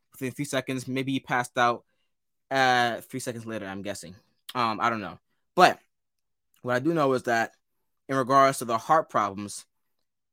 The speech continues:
once that happens, instead of squeezing rhythmi-, rhythmically, sorry, it quivers, and that means one thing and only one thing only.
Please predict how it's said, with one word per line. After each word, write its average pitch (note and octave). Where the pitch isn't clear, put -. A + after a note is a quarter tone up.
once C#3+
that F#3+
happens, C#3+
instead C#3+
of F3
squeezing E3
rhythmi-, C#3
rhythmically, B2+
sorry, G#2+
it A#2+
quivers, C#3
and B2
that C#3
means C#3
one B2
thing A2+
and A2
only G#2+
one G#2+
thing G2+
only. F#2